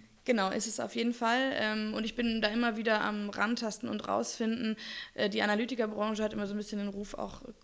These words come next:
sehr konservativ zu sein und auch Universitäten und Forschungseinrichtungen. Bergbauunternehmen dagegen sind super fancy und wollen immer das Neueste haben.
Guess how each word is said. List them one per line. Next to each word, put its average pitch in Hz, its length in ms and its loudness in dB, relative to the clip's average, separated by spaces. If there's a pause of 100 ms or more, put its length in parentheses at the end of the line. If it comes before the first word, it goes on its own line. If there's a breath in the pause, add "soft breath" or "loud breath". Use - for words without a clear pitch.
sehr 202 140 -4
konservativ 233 600 -2
zu - 140 -10
sein 220 260 -2
und 202 140 -4
auch 190 100 -6
Universitäten 202 720 -6
und 208 100 -8
Forschungseinrichtungen. 208 920 -6 (260 loud breath)
Bergbauunternehmen 214 720 2
dagegen 208 320 0
sind 202 220 -4 (160)
super 208 240 -4
fancy 233 440 -4
und 202 140 -6
wollen 202 140 -4
immer 202 120 -2
das 196 200 -6
Neueste 214 360 -4
haben. 202 280 2